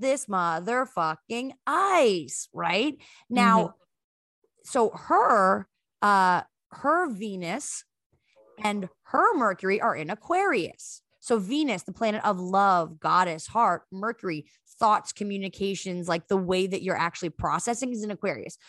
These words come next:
Speaker 1: So again, it makes sense for a deaf person on T V because it's, like,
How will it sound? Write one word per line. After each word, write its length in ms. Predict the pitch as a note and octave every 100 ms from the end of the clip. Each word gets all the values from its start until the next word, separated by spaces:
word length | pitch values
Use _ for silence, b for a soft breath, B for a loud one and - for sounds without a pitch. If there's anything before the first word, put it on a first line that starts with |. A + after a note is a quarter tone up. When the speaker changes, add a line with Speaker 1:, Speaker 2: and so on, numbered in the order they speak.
| b
Speaker 1:
So 200 | - C4
again, 440 | B3+ G#3+ A3 D3 - _ _ _ _
it 140 | G#3+ -
makes 260 | A#3 A3
sense 240 | - A3+ A#3+
for 240 | D4 C#4
a 120 | A#3+
deaf 260 | G#3+ A#3 B3
person 280 | D4 C#4+ D4
on 160 | D4
T 220 | D4 F4+ F#4
V 240 | C#4 C4
because 420 | A3+ A3+ A#3 A3
it's, 200 | A3+ A3
like, 240 | A3 G3+